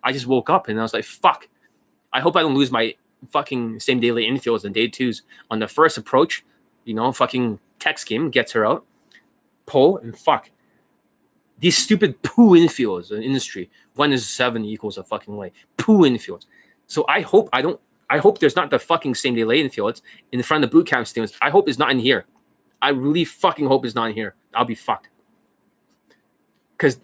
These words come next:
right now I'm not teaching as many boot camps during covid. But if it's in here, I, I lose them. So I have to see. But now I'm just, like, trying to transfer all the infields. I bought these before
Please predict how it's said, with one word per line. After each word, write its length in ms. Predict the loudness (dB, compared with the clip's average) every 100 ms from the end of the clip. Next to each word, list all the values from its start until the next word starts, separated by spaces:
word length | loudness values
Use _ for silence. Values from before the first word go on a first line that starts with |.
| _
right 180 | -2 2
now 80 | 2
I'm 80 | 2
not 220 | -2 -6
teaching 240 | -8 -6
as 80 | -2
many 140 | -4
boot 200 | -2 -4
camps 220 | -2 -6 -8
during 160 | -6
covid. 300 | -4 -4 -6 -10 -20 -20 _ _ 0
But 100 | 4
if 120 | 4
it's 120 | 4
in 120 | 2 2
here, 360 | 2 2 -4 _ _ _ _
I, 200 | -12 -2
I 20 | -2
lose 320 | 0 -2 -2
them. 160 | -8 -14 _ _ _ _
So 220 | -6 -4
I 140 | 0 0
have 120 | 0
to 80 | -4
see. 320 | -4 -4 -4 _ _ _ _
But 160 | -8 -8 -14 _ _ _ _ _ _ _
now 260 | -2 2 2
I'm 180 | 2 0
just, 200 | -2 0
like, 280 | 0 -2 -8 _ _ _
trying 260 | -4 -2 -2
to 80 |
transfer 600 | -2 -2 -2 -6 -6 -6 -10 _ _ -4
all 140 | -2
the 80 | -2
infields. 460 | -4 -6 -6 -6 -4
I 80 | -2
bought 260 | 2 2
these 140 | 0 -4
before 520 | -6 -2 2 2